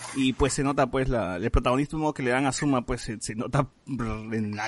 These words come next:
cara, pues, te lo escupen, así como que Azuma siempre está en cada maldita escena, ¿no? Bueno. En fin, se nota que le querían dar ahí un poquito de importancia antes de matarlo.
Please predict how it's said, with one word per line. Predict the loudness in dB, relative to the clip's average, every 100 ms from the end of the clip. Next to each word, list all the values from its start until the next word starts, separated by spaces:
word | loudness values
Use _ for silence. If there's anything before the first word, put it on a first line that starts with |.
| 4
cara, | 6 8 6
pues, | 0 -4
te |
lo | -6
escupen, | -4 2 4 4 2
así | -4
como | -4
que | -2
Azuma | 2 4 4
siempre | 0 4 6 6 2
está | 2 0
en | 2
cada | 0 2 2 2
maldita | -2 -2 -2 -2
escena, | -2 -2 -2 -6
¿no? | -12 -10 -10
Bueno. | -12 -12 -14 -20 -20 -20 -20 -20 _ -6
En | 0
fin, | 0 0
se | -4
nota | -4 -2
que | -2
le | -2
querían | 0 0 2
dar | 2 2
ahí | -2 -4 -6
un | -4 0
poquito | 0 2
de | 2
importancia | 2 -2 -4 -2
antes | -2 -2
de |
matarlo. | -2 2 2 2 -12 -16